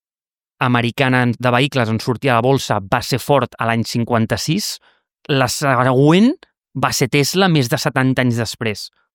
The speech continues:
Amb això que t'està dient, t'està dient, aquí no entrava ni Déu. O sigui, aquí hi havien tres tios que jugaven, a partir d'aquí es va crear el subsector de l'automòbil, no?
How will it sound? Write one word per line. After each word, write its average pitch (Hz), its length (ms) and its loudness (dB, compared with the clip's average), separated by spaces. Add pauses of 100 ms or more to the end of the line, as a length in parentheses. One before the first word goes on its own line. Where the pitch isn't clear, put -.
Amb 127 100 0
això 135 220 0
que 160 80 -2
t'està 151 320 -4
dient, 143 240 2
t'està - 180 -10
dient, 123 260 -6
aquí - 240 -4
no 170 120 0
entrava 160 320 2
ni 156 100 2
Déu. 123 240 2
O - 280 -20
sigui, 127 180 -4
aquí 143 240 -8
hi 139 160 -4
havien 135 240 -2 (240)
tres 143 260 -2
tios 160 220 -2
que 123 80 -4
jugaven, 175 460 0 (260)
a 120 60 -6
partir 120 220 -2
d'aquí 135 120 0
es 139 100 -2
va 151 120 -2
crear 143 160 -2
el 143 80 -6
subsector 139 420 -4
de 127 60 2
l'automòbil, 113 480 -2
no? 185 140 0